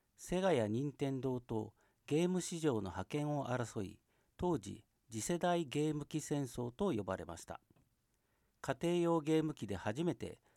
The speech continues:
スリーディーグラフィックスを実現し、日本だけでなく世界的に大きな衝撃を与えました。二千四年に販売終了するまで、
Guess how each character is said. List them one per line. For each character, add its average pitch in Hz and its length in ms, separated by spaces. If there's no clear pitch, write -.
ス - 160
リ 147 200
ー - 20
デ 139 80
ィ 143 120
ー 120 40
グ 120 80
ラ 131 140
フ - 80
ィ 104 60
ッ - 40
ク - 100
ス - 140
を 165 80
実 101 340
現 95 220
し、 - 260
日 131 100
本 185 240
だ 110 140
け 143 120
で 107 100
な 95 120
く - 380
世 123 160
界 175 200
的 156 220
に 139 220
大 202 180
き 180 140
な 202 120
衝 123 240
撃 127 280
を 202 160
与 92 240
え 87 40
ま 87 140
し - 100
た。 - 140
二 123 120
千 185 240
四 110 160
年 104 260
に 92 220
販 170 220
売 170 240
終 156 320
了 151 180
す - 180
る 135 120
ま 131 120
で、 90 280